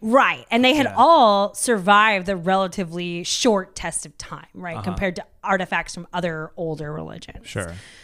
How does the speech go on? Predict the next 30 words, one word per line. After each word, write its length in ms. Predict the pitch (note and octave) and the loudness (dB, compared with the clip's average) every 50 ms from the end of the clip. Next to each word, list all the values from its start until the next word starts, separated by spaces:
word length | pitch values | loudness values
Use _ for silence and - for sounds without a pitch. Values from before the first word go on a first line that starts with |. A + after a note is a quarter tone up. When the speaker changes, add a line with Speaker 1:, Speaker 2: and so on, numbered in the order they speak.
| - - | -2 2
Speaker 1:
Also, 680 | D4+ F#4+ A4+ - - - B3 G3 E3 D#3+ D#3+ F3 F#3 - _ | 4 4 4 4 0 0 0 0 0 -2 -6 -8 -10 -12 _
historical 760 | - - B3+ B3 - - B3 B3 B3+ B3 B3 - A#3+ A#3 A3 G#3 | -8 -6 -6 -4 -2 -2 0 0 0 0 -2 -2 -2 -2 -2 -2
document 500 | F3 G#3+ F#3 F#3+ F#3+ - G#3+ F#3+ F#3 - | -2 -2 -2 -2 -2 -4 -12 -12 -12 -12
collectors 720 | - - G3+ F#3+ F#3 F3+ _ - F#3 F3+ E3+ E3+ E3+ - - | -12 -8 -4 -4 -4 -4 _ -12 -12 -10 -10 -10 -12 -14 -16
were 560 | F#3 F3 F3+ F#3 F3+ F3 E3+ E3 D#3+ D#3 - _ _ _ | -16 -12 -8 -8 -8 -6 -8 -8 -10 -12 -14 _ _ _
fascinated 920 | _ - - - - C#4 C4 B3+ C#4+ - - A#3+ G#3+ G3 F3+ F3+ F3 F3 - | _ -20 -12 -2 0 2 2 2 0 -2 -6 -6 -6 -6 -6 -6 -8 -8 -6
by 140 | F#3+ F3 E3+ | -8 -8 -8
the 120 | E3+ F3 _ - | -8 -12 _ -4
origin 540 | C#4+ B3+ A#3+ A3+ A3+ A3 G3+ F3 F3+ E3+ F3 | 0 0 0 2 0 -2 -2 -4 -8 -8 -8
story 540 | - - - E3+ D3+ D3 D3+ D#3 D#3+ E3+ - - - - _ - | -12 -12 -12 -12 -14 -14 -14 -14 -16 -16 -18 -20 -20 -20 _ -4
of 240 | G3+ G3+ F#3 E3 E3 | -2 -2 -2 -2 -4
this 360 | F3+ E3+ D#3+ - - - _ _ _ _ | -10 -10 -10 -14 -18 -20 _ _ _ _
fairly 400 | - D4+ D4 C4 B3 A#3 A3+ G#3+ | 0 4 4 4 6 4 2 -2
new 160 | G#3 F#3+ F3+ | -2 -4 -6
and 140 | F3 F3+ F3+ | -8 -8 -8
really 160 | F3+ D#3+ D#3+ | -8 -8 -10
popular 520 | - - - D3+ C#3+ - - E3 D#3 D3+ | -12 -12 -12 -12 -12 -14 -14 -18 -18 -16
religion. 460 | D3+ D3 C#3 C#3 - - - - - | -18 -20 -20 -20 -20 -20 -16 -12 -8
So 220 | G2+ F#2 A3+ G3+ F#3 | -4 -2 0 0 -2
Speaker 2:
Mm-hmm. 80 | - - - - - | -2 -8 -12 -2 2
Speaker 1:
not 140 | C4+ C#4 | 2 4
only 200 | C#4+ D4 D4+ D4+ | 4 2 0 0
was 180 | C#4+ A#3+ A#3 A#3 | 2 2 0 0
it 120 | A#3 E3+ | -2 -8
fun 480 | - - - A3+ G#3 G#3 G3+ G3+ G3+ F3+ | -8 -8 -2 -2 0 0 0 -4 -6 -10
to 120 | - - | -12 -14
collect 300 | F3+ - - G3+ G3 F#3 | -12 -6 -4 -4 -4 -4
these 140 | - G3 F3+ | -6 -10 -6
documents 420 | - F#3 E3 - - F#3 F3+ - - | -4 -4 -6 -4 -6 -10 -10 -10 -12
because 540 | - E3+ - - - F3+ E3+ D#3+ D#3+ - | -16 -16 -14 -8 -6 -4 -4 -4 -6 -10